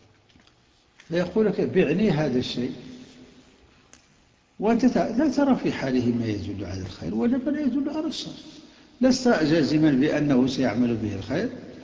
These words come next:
ولا جازما بأنه سيعمل به الشر. في هذه الحالة لست مكلفا بأن تسأله ماذا ستفعل به. مثلًا أنت كتبيع، آه،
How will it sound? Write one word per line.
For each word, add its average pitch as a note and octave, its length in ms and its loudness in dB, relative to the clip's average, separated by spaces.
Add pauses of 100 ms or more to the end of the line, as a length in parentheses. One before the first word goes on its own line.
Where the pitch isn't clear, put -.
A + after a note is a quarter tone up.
(200)
ولا G3 320 4
جازما D3+ 680 2
بأنه D#3 580 2
سيعمل C3+ 580 0
به C3+ 340 0 (640)
الشر. F3+ 380 -2 (840)
في A3+ 180 2
هذه A3+ 360 4
الحالة D#3+ 600 0
لست A#3 260 0
مكلفا C3 720 -2 (760)
بأن G#3+ 300 0
تسأله C#3+ 600 -6
ماذا F#3 260 0
ستفعل G#3 540 -4
به. G#3 300 0 (1600)
مثلًا D#3 500 0 (380)
أنت - 140 -4
كتبيع، B2 460 -2
آه، C3 100 -2